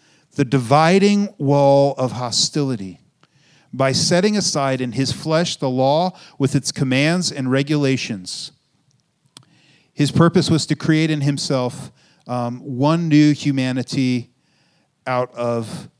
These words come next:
two, thus making peace, and in one body to reconcile both of them to God through the cross. What's going on here? He says he made two groups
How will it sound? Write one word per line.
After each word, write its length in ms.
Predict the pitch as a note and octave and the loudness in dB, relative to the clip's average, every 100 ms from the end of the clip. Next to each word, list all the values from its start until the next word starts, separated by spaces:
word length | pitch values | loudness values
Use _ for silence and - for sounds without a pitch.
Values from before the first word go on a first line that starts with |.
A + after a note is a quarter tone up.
| _ | _
two, 380 | - D#3+ A2+ F2 - - _ _ _ _ _ | 0 2 2 -4 -14 -20 _ _ _ _ _
thus 340 | A2+ C3 C#3+ - | 0 2 2 0
making 340 | C#3+ C3 C3+ | -4 -2 -4
peace, 540 | - B2 G2 - - - _ _ _ _ _ _ | -2 -2 -4 -6 -10 -14 _ _ _ _ _ _
and 140 | A#2+ A#2+ | -6 -4
in 120 | B2 | 2
one 200 | C3+ F#3 | 2 4
body 320 | D#3 C3 B2+ | 4 2 0
to 100 | B2 | 0
reconcile 560 | B2 B2 B2+ - B2 A#2 | -2 -2 -4 -4 -4 -6
both 880 | G#2 - D#3+ D#3 C3+ - - - - _ - | -8 2 4 6 4 -2 -10 -12 -14 _ -8
of 180 | A#2+ A2 | -6 -2
them 420 | B2 A#2 G2 - _ _ _ _ - | -2 -2 -6 -14 _ _ _ _ -2
to 100 | C3 | -2
God 400 | A#2+ A#2 G#2 F2+ | 0 -2 -4 -8
through 180 | - A2 | -4 -4
the 80 | |
cross. 800 | G#2+ - G#2+ F#2 F2+ - - - - _ _ _ _ _ _ _ _ _ _ _ | -6 -10 -10 -10 -14 -12 -12 -14 -20 _ _ _ _ _ _ _ _ _ _ _
What's 200 | - C#3+ | -6 -4
going 240 | - D#3 D3 | 0 2 2
on 200 | C#3+ C#3 | 0 0
here? 220 | B2+ A2+ | -2 -2
He 100 | A2 | -2
says 340 | G#2+ C3+ A#2 | -2 -2 -2
he 100 | C#3 | -4
made 300 | C3+ B2+ A#2 | -2 -2 -4
two 240 | - - G3+ | -6 -2 -2
groups 640 | E3+ C3+ C3 - - - | 2 0 0 -4 -8 -8